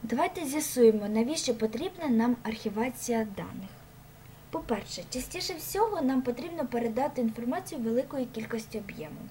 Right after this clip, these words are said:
Наприклад, ви хочете своєму другу відправити велику кількість фотографій, але ви добре знаєте, що ці фотографії займають велику кількість пам'яті.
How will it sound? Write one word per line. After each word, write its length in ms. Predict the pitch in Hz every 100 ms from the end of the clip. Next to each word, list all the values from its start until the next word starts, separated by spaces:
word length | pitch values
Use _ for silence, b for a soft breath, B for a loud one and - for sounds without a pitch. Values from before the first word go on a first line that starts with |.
| - -
Наприклад, 580 | 311 370 247 214 - - -
ви 80 | 370
хочете 680 | 392 330 277 233 220 - 226
своєму 420 | 220 240 262 226
другу 340 | 214 277 381 349
відправити 720 | 262 - 285 330 330 - 269 240 B B B B B B B
велику 340 | 226 302 - 349
кількість 440 | - 294 294 262
фотографій, 760 | 240 240 220 180 - - 214 226 -
але 180 | 311
ви 120 | 339 339
добре 380 | 254 320 330
знаєте, 440 | 277 240 214 180 208
що 140 | 233
ці 140 | 226 262
фотографії 680 | 247 254 262 381 381 339
займають 480 | 262 254 269 294 -
велику 400 | 247 277 302 302 -
кількість 520 | 262 262 - 285 -
пам'яті. 680 | - 277 226 180 - -